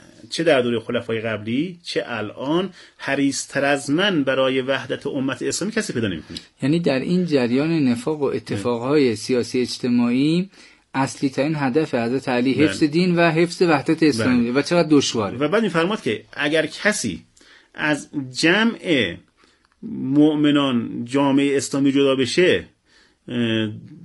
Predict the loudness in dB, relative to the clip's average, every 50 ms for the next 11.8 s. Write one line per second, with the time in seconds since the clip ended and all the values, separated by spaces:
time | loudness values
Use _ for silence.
0 | -20 -20 -20 -20 -20 -20 -14 -10 -8 -4 -4 -2 -2 -2 -2 -4 -2 -4 -2 -2
1 | -2 -4 -4 -6 -6 -4 0 2 2 2 2 0 -2 -2 0 2 2 2 2 0
2 | -2 -2 0 2 2 2 2 2 0 2 2 0 0 -2 -6 _ _ _ _ _
3 | _ _ _ _ _ -12 -6 -2 -2 -2 -2 -2 -2 0 0 0 0 -2 -4 -6
4 | -4 -4 0 0 0 0 0 -2 -2 -2 -2 -2 -2 0 0 0 0 0 0 0
5 | 0 -2 -2 -6 -12 _ _ _ -20 -20 _ _ -10 -6 -2 -2 -2 0 0 -2
6 | -2 -2 -2 -2 0 0 0 0 0 -2 -2 -2 -2 -2 -2 0 0 0 0 -2
7 | -2 -2 -2 -4 -2 -2 -2 -4 -4 0 2 2 4 4 2 2 0 0 0 0
8 | 0 0 2 0 0 0 0 -2 -2 0 -2 0 0 2 2 0 2 4 4 4
9 | 4 2 -2 -8 -8 -10 -12 -14 -16 _ _ _ -6 -2 -2 0 0 0 -2 -2
10 | -2 0 0 2 2 2 2 0 -2 -4 -4 -2 -2 -2 -2 0 -2 -4 -2 0
11 | 0 0 0 2 0 -2 -2 0 0 0 -2 -2 -2 -2 -2 -4